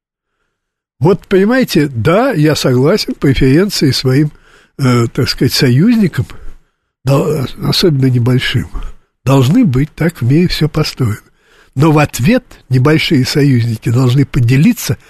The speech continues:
частью своего суверенитета. Как это, например, до сих пор делают многие европейские страны. Правда, щас эта халява кончается.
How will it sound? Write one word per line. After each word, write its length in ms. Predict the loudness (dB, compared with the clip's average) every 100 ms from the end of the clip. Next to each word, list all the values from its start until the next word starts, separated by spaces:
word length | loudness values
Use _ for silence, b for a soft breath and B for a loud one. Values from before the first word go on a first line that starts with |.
| b b b
частью 420 | 0 0 0 0
своего 320 | 2 2 2
суверенитета. 880 | 0 0 2 2 2 0 -2 -2 -8 b b
Как 280 | b -2 0
это, 160 | 0 0
например, 520 | 0 2 2 2 -2 _ _ _ _ _ _
до 240 | 0 2 2
сих 220 | 0 -2
пор 240 | -2 -2 -4
делают 440 | 0 2 2 -2 -6 -18 _ _ _ _ _ _ -4
многие 440 | 2 2 2 2
европейские 720 | 4 2 0 0 -2 0 -2
страны. 460 | 0 0 0 0 -6 -14 _ _ _ _ _ -2
Правда, 280 | 0 2
щас 260 | 0 0 0
эта 400 | -2 0 0 0
халява 400 | 0 0 2 0
кончается. 760 | -2 -2 0 0 0 -4 -10